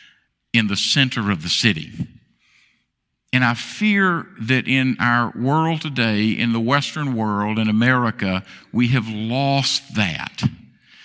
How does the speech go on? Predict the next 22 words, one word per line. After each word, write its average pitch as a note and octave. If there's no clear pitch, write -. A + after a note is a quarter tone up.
as A2+
the G#2+
church, -
as G#2+
the F2+
center G#2
of G2
our G2
communities. F#2
It G2+
seems G3
to C#3+
me A#2
that G2+
often G#2+
we're A2+
sort C#3
of G#2
viewing B2+
the G#2
church C3+
as G#2